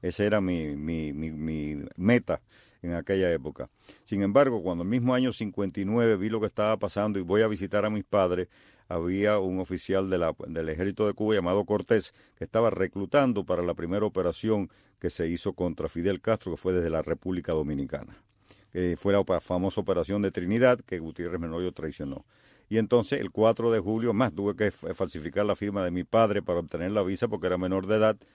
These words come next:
y no me lo quiso firmar. Y el cuatro de julio llegué a República Dominicana y me uní a lo que se llamó la Legión Anticomunista del Caribe,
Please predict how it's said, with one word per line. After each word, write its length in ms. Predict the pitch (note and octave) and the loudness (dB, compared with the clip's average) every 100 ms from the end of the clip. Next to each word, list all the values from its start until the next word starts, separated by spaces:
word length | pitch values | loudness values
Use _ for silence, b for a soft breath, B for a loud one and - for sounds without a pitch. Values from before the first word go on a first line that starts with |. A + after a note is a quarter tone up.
| b | b
y 80 | F2 | -6
no 120 | F2 | -4
me 80 | G2 | -2
lo 100 | E2+ | -4
quiso 220 | F2+ F#2+ | -6 -6
firmar. 360 | G2+ G#2+ G#2+ - B B B | -2 0 0 -2 B B B
Y 60 | G#2 | 0
el 100 | F#2+ | 2
cuatro 360 | G#2+ G#2 A2 G#2+ | 4 4 4 0
de 40 | |
julio 260 | F#2 A2+ G#2+ | 0 0 2
llegué 340 | F#2 F2+ G2 | 2 2 2
a 40 | |
República 440 | F#2 E2 F2+ F2+ G2+ | 0 -2 -4 -2 0
Dominicana 580 | G#2 A2+ G2 A2 A2+ A#2+ | 0 0 0 0 2 0
y 60 | |
me 440 | F#2+ F2 E2+ E2+ E2 | -2 -2 -2 -4 -6
uní 360 | E2 F#2+ B2+ | -6 0 2
a 40 | B2+ | 2
lo 100 | F#2+ | 0
que 80 | - | -2
se 100 | F#2 | -2
llamó 260 | F2+ G#2 | 0 0
la 120 | G#2 | 0
Legión 220 | F2+ F2+ G2 | 0 0 -2
Anticomunista 600 | F2+ D#2+ D#2+ F2 E2+ F2+ | -4 -6 -4 -4 -2 -2
del 160 | D#2+ | -2
Caribe, 420 | C2+ D2+ D2 - | -2 -2 -4 -8